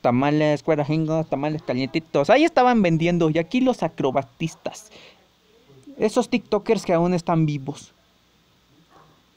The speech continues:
Por si no fuera poco. ¿Pero qué veo, chaval? Chiqui, chiquiti. Oye, burro. ¿Me estás hablando, Santa? Burro. ¡Santa! ¡No, güey! ¡No soy yo!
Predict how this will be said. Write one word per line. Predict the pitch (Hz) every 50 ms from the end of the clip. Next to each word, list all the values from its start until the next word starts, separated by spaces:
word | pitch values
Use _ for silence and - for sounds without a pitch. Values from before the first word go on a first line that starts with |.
| _ _ _ _ _ _ _ _ _ _ - - - _ _ - - - - - - -
Por | - 156 147
si | - - 160
no | 160 175
fuera | 170 - 202 185 180
poco. | 170 - - 165 160 - - 220 - - - - - - - - - - 175 -
¿Pero | - 233 226
qué | - - 285 285
veo, | 285 294 294
chaval? | 294 - - - 311 285 233 269 311 302 226 180
Chiqui, | - 196 185 247 185
chiquiti. | 170 214 - 226 247 - - 233 165
Oye, | 139 127 131 135 139 127 151
burro. | 139 139 147 160 170 165 - 151 143 - _ - 202 - - - _ _ - - - - -
¿Me | 214
estás | 208 - 254 -
hablando, | 277 240 240 240 233 262
Santa? | 254 - 285 294 - - -
Burro. | 147 131 139 139 156 165 175 175 165 160 180 180 185 180
¡Santa! | - - 359 349 359 466 392 - - 294 277 254 202
¡No, | 180 302 339 349 349 392 370
güey! | 302 330 302 277 269
¡No | 269 302
soy | - 302 285
yo! | 233 214 262 254 254 -